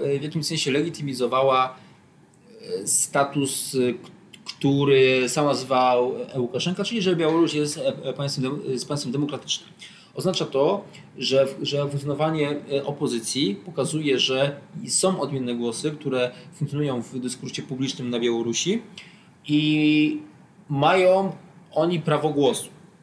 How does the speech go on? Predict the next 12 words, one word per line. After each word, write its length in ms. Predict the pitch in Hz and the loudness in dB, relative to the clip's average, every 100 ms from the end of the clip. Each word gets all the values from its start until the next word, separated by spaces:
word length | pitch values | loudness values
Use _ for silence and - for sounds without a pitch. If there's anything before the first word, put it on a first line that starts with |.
| _ _ | _ _
Oczywiście 880 | - 165 175 170 160 - 165 156 151 - - - - - - | -4 -2 -2 -2 -2 2 4 4 2 -4 -20 -20 -20 -20 -12
wszyscy 280 | - 160 143 | -6 -6 -4
doskonale 400 | 131 143 135 120 | -4 -2 -2 0
wiemy, 520 | 131 123 151 180 170 | 0 2 0 0 -2
że 600 | 131 135 131 123 123 120 | 2 2 4 2 2 0
na 120 | 123 | 0
Białorusi 500 | 120 120 117 120 - - | 2 2 0 -4 -4 -4
każde 220 | 123 120 | -6 -2
kolejne 300 | 123 123 117 | 0 0 0
wybory 340 | 127 120 117 | -2 -2 -4
były 180 | 113 117 | -4 -6
fałszowane, 680 | - 117 - - 123 160 | -6 -6 -6 -6 -4 -2